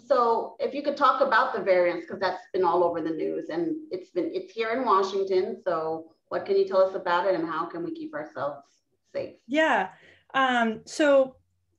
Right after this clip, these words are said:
Speaker 2: viruses are constantly changing and replicating. Um, since the beginning of this pandemic a year ago now, um, there have been thousands and thousands of different variants.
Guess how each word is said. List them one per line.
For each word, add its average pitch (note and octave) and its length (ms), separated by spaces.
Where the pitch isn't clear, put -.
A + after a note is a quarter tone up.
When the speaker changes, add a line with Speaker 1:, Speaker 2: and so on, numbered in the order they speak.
Speaker 2:
viruses C4+ 840
are A3 220
constantly C4 920
changing G3+ 840
and F#3+ 280
replicating. F3 760
Um, F#3 520
since A3+ 260
the A3+ 120
beginning A3 360
of B3+ 80
this B3+ 140
pandemic A#3+ 600
a C4 60
year A3 300
ago G3+ 240
now, F#3+ 340
um, G3 260
there C4 140
have B3 180
been G3 220
thousands A#3+ 640
and G#3 120
thousands F#3+ 540
of F3 160
different E3 340
variants. - 540